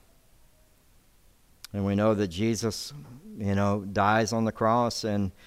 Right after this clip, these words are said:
and he was being obedient to his Father. In Philippians chapter two, verses seven and eight, "But he emptied himself by taking the form of a servant. Being born in the likeness of men, being found in human form, he humbled himself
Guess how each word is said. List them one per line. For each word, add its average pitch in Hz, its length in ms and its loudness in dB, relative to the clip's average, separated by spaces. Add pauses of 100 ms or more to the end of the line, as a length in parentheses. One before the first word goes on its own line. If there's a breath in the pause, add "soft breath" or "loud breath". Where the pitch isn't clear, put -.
(320 soft breath)
and 104 100 2
he 113 140 6
was 120 140 0
being 120 320 6
obedient 123 540 2
to 131 100 -4
his 127 160 -2
Father. 123 400 2
In 95 100 0
Philippians 113 580 0
chapter 117 300 0
two, 117 240 -4
verses 113 320 -2
seven 117 320 0
and 113 100 0
eight, 127 200 0
"But 98 160 -2
he 104 120 2
emptied 113 300 0
himself 120 440 0
by 113 120 2
taking 117 380 -2
the 107 40 -4
form 117 320 0
of 107 140 -2
a 107 40 -4
servant. 127 440 -4 (800 soft breath)
Being 127 320 6
born 139 300 6
in 147 80 2
the 143 80 2
likeness 151 480 4
of 160 80 -2
men, 117 500 2 (680 soft breath)
being 117 260 4
found 131 380 6
in 120 100 4
human 143 340 2
form, 110 380 2
he 113 120 2
humbled 131 360 0
himself 110 640 0